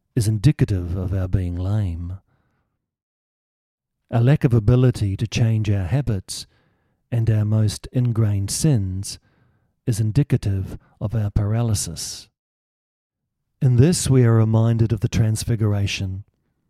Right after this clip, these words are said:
There we encounter the disciples' inability to process what was happening. James and John are rendered mute, and Peter completely misunderstands what is required of him.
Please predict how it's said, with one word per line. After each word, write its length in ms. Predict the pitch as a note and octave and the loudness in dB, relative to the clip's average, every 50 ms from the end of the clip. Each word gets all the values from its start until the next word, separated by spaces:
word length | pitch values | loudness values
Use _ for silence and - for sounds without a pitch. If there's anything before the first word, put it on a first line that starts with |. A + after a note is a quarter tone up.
| _ _ _ _ _ _ _ _ _ _ _ _ _ _ _ - | _ _ _ _ _ _ _ _ _ _ _ _ _ _ _ -6
There 320 | A2+ A#2 A#2+ B2+ C#3+ E3+ | 0 2 4 4 4 4
we 220 | E3+ D#3 C#3 B2 A#2 | 4 4 4 2 2
encounter 500 | A2+ A2 - - A#2 A2+ A2+ A2 - G#2+ | 2 0 0 0 0 0 0 0 -2 -2
the 120 | F#2+ G#2+ | -4 -4
disciples' 680 | F#2+ G#2+ G2+ - - A#2+ A#2+ B2 - - A2 G#2+ F#2 | -6 -6 -6 -4 -2 0 0 0 0 0 0 0 0
inability 760 | G#2 G#2 G#2 G2 F#2 G2+ C3+ D3 D3 - - A2+ G2+ G2 F#2+ - _ _ _ _ _ _ _ - | 0 -2 -2 0 0 0 0 0 0 -2 -2 -4 -4 -4 -6 -10 _ _ _ _ _ _ _ -8
to 80 | - - | -8 -6
process 640 | - - C#3+ D3+ C#3+ - - - G2+ G2 F#2+ - - | 0 2 4 4 4 4 2 -4 -4 -4 -4 -4 -2
what 220 | A#2 G#2 A2 - | -2 -2 -2 -2
was 140 | A2 F#2+ - | -4 -2 0
happening. 580 | - C#3+ D#3 - B2+ G2+ G2 F#2 F2+ F2 F#2 - _ _ _ _ _ _ _ _ _ _ _ _ _ _ _ _ _ _ _ _ _ _ _ _ _ _ _ - | 0 0 0 0 -2 -2 -2 -4 -6 -8 -12 -14 _ _ _ _ _ _ _ _ _ _ _ _ _ _ _ _ _ _ _ _ _ _ _ _ _ _ _ -2
James 420 | - B2+ B2+ C3+ D3 D#3+ D3+ - | 0 2 2 2 2 2 0 0
and 180 | C3 B2 A2+ G2 | 0 -2 0 2
John 540 | A2+ B2 C#3 B2+ G#2 F#2 F2+ F2 F2+ G2+ - _ _ _ _ _ - | 4 4 4 4 2 0 -2 -6 -10 -12 -14 _ _ _ _ _ -4
are 140 | A#2 A2+ A2 | -2 0 0
rendered 500 | G#2 G#2+ G#2+ G#2+ G#2 G2 G#2 G2 G2 G2+ | 2 2 0 0 0 0 -2 -2 -2 -2
mute, 500 | G#2 A#2 C3 B2 G2+ G2+ _ - - - _ _ _ _ _ _ _ _ _ _ _ _ _ _ _ _ _ _ _ _ _ _ - | 0 2 2 2 2 -2 _ -12 -14 -14 _ _ _ _ _ _ _ _ _ _ _ _ _ _ _ _ _ _ _ _ _ _ -10
and 160 | A2 A2 - | -8 -2 2
Peter 280 | - C#3 E3+ D#3+ B2 A2 | 2 2 4 4 2 0
completely 560 | - - G#2+ G2+ - A#2 C3 D3+ - B2 A#2 | 0 0 0 0 2 0 0 0 0 -2 -2
misunderstands 1080 | A2 G#2+ - - A#2 G#2+ G2+ G2+ F#2+ F2+ - - C3+ B2+ B2 A2 F#2+ F#2 F#2+ F#2+ F#2+ - | -2 -2 -2 0 -2 -2 -2 -4 -6 -6 -2 0 0 2 2 2 0 -2 -4 -4 -4 -2
what 160 | A2 G#2+ G#2 | -2 0 0
is 140 | A2 G2+ - | -2 -2 -2
required 500 | A2+ G#2 - C3 D3 D3+ D3 C3 A#2+ A2+ | -4 -2 -2 -2 0 0 0 0 0 -2
of 80 | A2 | -2
him. 320 | - - G2 F2+ F#2 F#2 | -4 -4 -6 -6 -8 -10